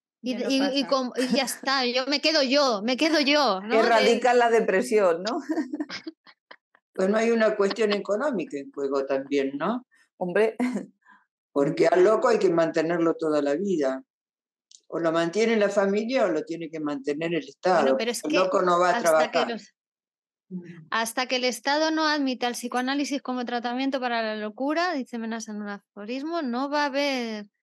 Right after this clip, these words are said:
Speaker 1: solución para la locura. Es
Speaker 3: Pero de todas
Speaker 1: que
Speaker 3: maneras ni siquiera es una, un motivo económico, aunque haya, eh, la eutanasia es como si eliminara a esa persona que molesta, porque molesta, es un enfermo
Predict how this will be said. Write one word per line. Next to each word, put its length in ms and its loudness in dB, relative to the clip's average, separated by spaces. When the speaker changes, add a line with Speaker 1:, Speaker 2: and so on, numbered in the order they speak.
Speaker 1:
solución 460 -6
para 200 -2
la 140 -6
locura. 580 -6
Es 200 -12
Speaker 3:
Pero 140 0
de 160 2
todas 140 2
Speaker 1:
que 40 0
Speaker 3:
maneras 240 4
ni 120 -4
siquiera 380 0
es 120 -4
una, 380 -2
un 320 -8
motivo 340 0
económico, 720 0
aunque 280 0
haya, 200 2
eh, 200 -10
la 140 4
eutanasia 680 2
es 80 -4
como 240 -2
si 380 -2
eliminara 540 0
a 60 2
esa 260 -2
persona 680 -4
que 100 0
molesta, 640 0
porque 240 -8
molesta, 460 -2
es 80 -10
un 100 -4
enfermo 680 -2